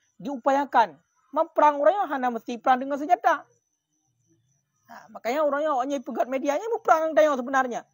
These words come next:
Pegat media, pegat alat-alat tertentu, bahkan sampai teruk dalam kesihatan orang yang. Makanya pakan getanya fardu kifayah untuk murno ilmu, ilmu, ilmu kedokteran, ilmu kesihatannya yang sampai kepada tingkatan tinggi benar spesialis. Baik sampai payah ubat baru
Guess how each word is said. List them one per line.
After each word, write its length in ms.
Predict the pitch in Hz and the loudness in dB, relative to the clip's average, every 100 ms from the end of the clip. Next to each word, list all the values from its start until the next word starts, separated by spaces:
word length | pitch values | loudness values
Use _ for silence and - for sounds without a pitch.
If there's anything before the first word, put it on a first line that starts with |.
| _ _ _ _ | _ _ _ _
Pegat 240 | 165 208 240 | -4 -4 -2
media, 400 | 247 247 262 247 | -4 -2 -2 -2
pegat 280 | - 262 220 | -2 -2 0
alat-alat 400 | 240 240 247 240 | 0 2 2 0
tertentu, 560 | 233 220 247 233 262 | -4 -6 -6 -6 -6
bahkan 400 | 220 233 - 262 | -2 -2 0 -2
sampai 320 | 247 233 247 240 | -2 -2 0 0
teruk 160 | 285 269 | 0 -2
dalam 320 | 220 247 240 | -2 -2 -4
kesihatan 560 | 247 226 262 247 269 233 | -6 0 0 2 0 -2
orang 160 | 208 156 | -4 -14
yang. 60 | _ _ _ _ _ _ _ _ _ | _ _ _ _ _ _ _ _ _
Makanya 340 | - 208 269 269 | -8 -4 -4 -2
pakan 400 | 269 - 294 262 | -2 0 0 -2
getanya 320 | 240 247 254 | -6 -4 -4
fardu 400 | 226 240 226 233 | 0 0 0 -8
kifayah 480 | 220 226 277 262 220 | -12 -2 0 0 -2
untuk 320 | 214 214 269 | -6 -12 -14
murno 480 | 226 240 233 240 233 | -10 -10 -6 -4 -6
ilmu, 380 | 214 233 240 226 226 | -8 -8 -6 -8 -8
ilmu, 240 | 233 233 214 226 | -10 -8 -8 -6
ilmu 140 | 233 | -6
kedokteran, 560 | 220 226 226 240 233 214 | -4 -6 -2 2 2 0
ilmu 160 | 233 226 | -8 -8
kesihatannya 580 | 226 233 220 247 233 247 226 | -4 -2 0 0 0 0 0
yang 160 | 220 | 0
sampai 320 | 240 220 262 233 | 2 0 -2 -10
kepada 320 | 214 220 233 | -6 -4 -4
tingkatan 460 | - 220 226 233 | -6 -2 -2 -2
tinggi 160 | 226 196 | -6 -8
benar 260 | 208 247 220 | -2 0 0
spesialis. 500 | - 220 254 226 185 _ _ _ | -2 0 0 0 -4 _ _ _
Baik 160 | 226 247 | -6 -2
sampai 300 | 262 254 285 | -2 0 -2
payah 220 | 294 269 277 | 2 0 0
ubat 320 | 269 294 277 | 0 0 2
baru 160 | 285 | 0